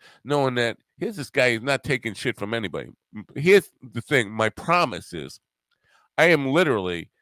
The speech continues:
not going to ask for any donations. I won't accept any donations. I can't be bought. I won't be, uh,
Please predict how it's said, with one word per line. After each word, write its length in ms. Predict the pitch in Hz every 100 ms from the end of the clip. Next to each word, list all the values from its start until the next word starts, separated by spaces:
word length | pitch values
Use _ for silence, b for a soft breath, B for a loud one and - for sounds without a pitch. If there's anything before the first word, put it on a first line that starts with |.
| _ _ _ _ _ _ -
not 320 | 127 165 175
going 200 | 160 151
to 180 | 131 -
ask 300 | 113 110 -
for 180 | 101 98
any 420 | 113 127 135 120 -
donations. 680 | 101 107 101 92 87 95 85 -
I 100 | 107
won't 440 | 104 104 135 143 -
accept 500 | - - 135 123 -
any 200 | 90 90
donations. 480 | 82 85 82 80 85 -
I 140 | 143 151
can't 380 | - 139 120
be 120 | - 98
bought. 420 | 78 98 82 50 _ _ _ _ _ _ _ _ _ _ _ _ _ _ _ _ _ _ _ _ _ _ _ _ _ _ _ _ _ _ -
I 80 | 95
won't 400 | 104 147 165 -
be, 220 | 127 117
uh, 200 | - 101